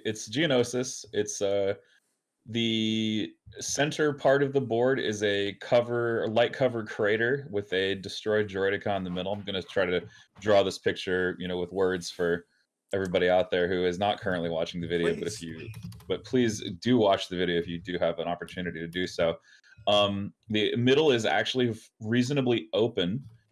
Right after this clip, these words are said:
Speaker 1: There is a large rock formation, um, on Kyle's side of the board, that is the droid side of the board,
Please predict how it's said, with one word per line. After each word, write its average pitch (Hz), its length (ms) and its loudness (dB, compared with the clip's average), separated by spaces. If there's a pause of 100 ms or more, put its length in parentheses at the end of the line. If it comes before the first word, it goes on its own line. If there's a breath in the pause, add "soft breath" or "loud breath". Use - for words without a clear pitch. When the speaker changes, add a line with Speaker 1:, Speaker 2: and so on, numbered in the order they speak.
(140)
Speaker 1:
There 101 460 4
is 101 220 2
a 92 460 2
large 101 380 2
rock 92 260 2
formation, 113 680 -4 (640)
um, 90 400 0 (100)
on 87 520 -2 (560)
Kyle's 107 400 4
side 92 180 2
of 95 80 -4
the 92 60 -8
board, 95 300 0
that 98 80 -4
is 90 140 -4
the 92 100 -10
droid 92 380 -4
side 87 200 -2
of 85 120 -6
the 85 80 -8
board, 87 420 -4